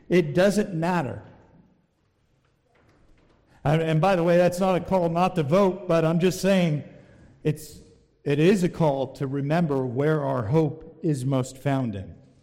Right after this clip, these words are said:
And we don't have many people out there who are God-fearing individuals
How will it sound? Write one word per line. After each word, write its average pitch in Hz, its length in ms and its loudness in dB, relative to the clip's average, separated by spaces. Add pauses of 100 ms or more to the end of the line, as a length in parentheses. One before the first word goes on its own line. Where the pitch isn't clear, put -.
(1200)
And 117 380 0 (260)
we 123 220 -2
don't 160 220 0
have 143 180 0
many 139 260 0
people 120 540 -4 (800)
out 156 320 0
there 92 280 -10 (380)
who 135 60 0
are 139 80 0
God-fearing 135 760 0
individuals 117 840 -6